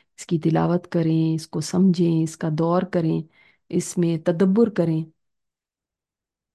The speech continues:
आप इस कुरान का जो इकराम इस दुनिया में देखते हैं, इससे कहीं ज़्यादा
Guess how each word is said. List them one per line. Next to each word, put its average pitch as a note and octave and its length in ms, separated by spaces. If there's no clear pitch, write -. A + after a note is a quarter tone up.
आप G3 580
इस A3+ 300
कुरान F#3 720
का F#3 200
जो F#3 300
इकराम E3+ 600
इस F#3 180
दुनिया F#3+ 320
में A3 160
देखते D3+ 440
हैं, E3+ 180
इससे G#3+ 300
कहीं A3+ 640
ज़्यादा D#3+ 560